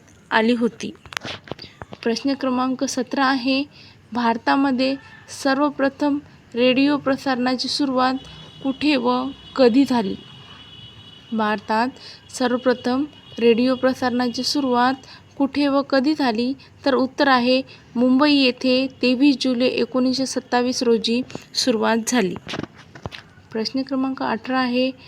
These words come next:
गंगा डॉल्फिनला कोणत्या राज्याने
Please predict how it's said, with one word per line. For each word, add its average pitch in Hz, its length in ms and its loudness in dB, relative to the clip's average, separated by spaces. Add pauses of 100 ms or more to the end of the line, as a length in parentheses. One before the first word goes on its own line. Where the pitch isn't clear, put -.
(320)
गंगा 247 280 2
डॉल्फिनला 262 760 0 (380)
कोणत्या 254 400 0
राज्याने 247 640 0